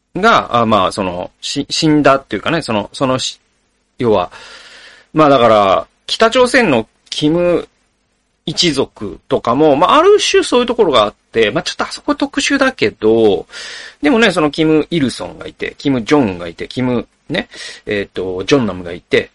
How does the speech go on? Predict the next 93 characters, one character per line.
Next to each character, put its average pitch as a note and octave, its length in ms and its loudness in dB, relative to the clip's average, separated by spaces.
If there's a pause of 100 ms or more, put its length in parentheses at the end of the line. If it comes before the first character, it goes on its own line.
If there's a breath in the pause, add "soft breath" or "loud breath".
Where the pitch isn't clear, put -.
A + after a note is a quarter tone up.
え A#2 180 -2
ー、 G#2 40 0
っ - 20 -
て A#2 160 -4
い A2+ 60 -2
う A2 140 -4
こ A2+ 140 -4
と - 180 -4
を、 G#2+ 840 2
実 G#3 280 -6
は、 B3 400 2
そ D#3 100 -4
の C#3+ 80 2
フ - 120 -8
ィ A#3 100 -8
ク - 100 -10
サ C4 200 -2
ー B3 40 -4
的 B3+ 240 -6
な B3+ 80 -2
人 A#3+ 260 -4
が、 G#2 480 2
あ A#2 120 -4
の、 G#2+ 200 -4
あ F#3 120 2
る D3+ 260 -2
程 G#2+ 200 0
度 E2+ 120 -14
ね、 G2+ 160 -10 (400 loud breath)
え A2+ 140 2
ー、 A2 40 0
な G#2+ 100 2
ん - 20 -4
て F2 80 -14
い - 20 -16
う G2 40 -18
の - 20 -18
か E2+ 80 -10
な、 D#2+ 180 -14
働 A#2+ 440 2
い G#2+ 100 -8 (260)
て A2 140 -2
た F2+ 100 -6
り E2+ 60 -8
す - 120 -12
る G2+ 60 -2
わ F2 80 -4
け - 80 -16
で D#2 80 -16
す - 100 -12
よ D3 60 -4
ね。 B3+ 140 -6 (200)
で、 A3+ 140 4
そ G#3+ 140 0
れ G#3 80 4
っ - 20 -6
て - 140 -2
い G#3 40 4
う F#3 40 2
の - 80 2
は、 D#3 120 0
例 D3 100 0
え - 20 2
ば A#2+ 100 2
そ A#2+ 80 -8
の A2+ 100 -2
ジ D3+ 120 0
ョ D#3+ 60 4
ン C#3+ 120 0
ナ A#2 100 2
ム G#2+ 140 -2
に G2+ 100 -2
は F#2+ 120 -2
お A#2 80 2
兄 E3 160 2
さ G#2+ 160 -4
ん - 20 -8
が F#2+ 100 -6
い G2 60 -4
る F#2+ 80 -8
ん F#2 40 -10
だ F2+ 100 -14
け G2+ 80 -12
ど、 E3 160 0
そ C#3+ 100 -8
の C3 140 -2
お C#3 60 0
兄 E3+ 200 -2
さ F3 180 -2
ん F3 60 -4
の F3 140 -2
方 F3+ 320 -2
は、 A#3 340 2